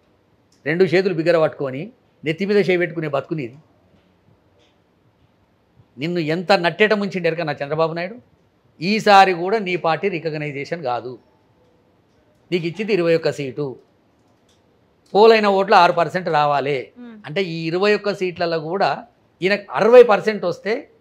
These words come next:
Speaker 1: ఈయన పార్టీ ఉంటది. అంటే నిన్ను గీడ దెబ్బ కొడితే కూడా నీకు సోయి లేకపోతే,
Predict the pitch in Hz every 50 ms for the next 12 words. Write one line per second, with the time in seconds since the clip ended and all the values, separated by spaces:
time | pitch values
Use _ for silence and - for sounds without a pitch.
0 | _ _ _ _ _ _ _ _ _ _ _ _ _ _ _ - 180 190 190 -
1 | - 175 190 185 180 202 170 175 240 294 - - 175 160 - 131 131 - _ _
2 | _ _ _ _ _ _ _ _ _ _ _ _ _ _ _ _ _ _ _ _
3 | _ - 160 170 208 202 196 185 175 139 110 120 170 214 214 202 165 190 185 170
4 | 226 202 220 214 185 220 208 190 196 202 190 190 180 180 156 - 170 175 196 180
5 | 175 165 - 160 147 117 117 113 143 -